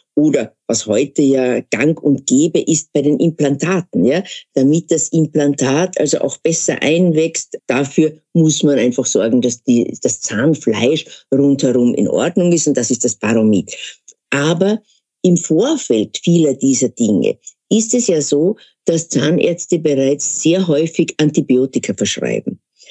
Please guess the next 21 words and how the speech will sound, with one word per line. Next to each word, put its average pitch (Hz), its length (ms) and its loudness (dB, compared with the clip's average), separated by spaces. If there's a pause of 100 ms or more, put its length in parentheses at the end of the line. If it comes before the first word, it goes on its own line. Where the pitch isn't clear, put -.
(180)
Und 156 320 2 (240)
Omnibiotik 160 680 0
zehn 190 480 0
ist - 300 -6
ganz 151 260 0
einfach 139 480 -2 (300)
das 143 460 -2
Probiotikum 139 1040 0
zu - 140 -4
jedem 135 440 2
Antibiotikum. 185 1120 0 (360)
Äh, 175 180 0 (100)
und 185 300 -2
dadurch 220 480 -2
haben 170 340 0
wir 190 300 0 (140)
wirklich 190 500 -2
eine 160 480 0
sehr, - 580 -2
sehr 185 240 0
gute 180 540 0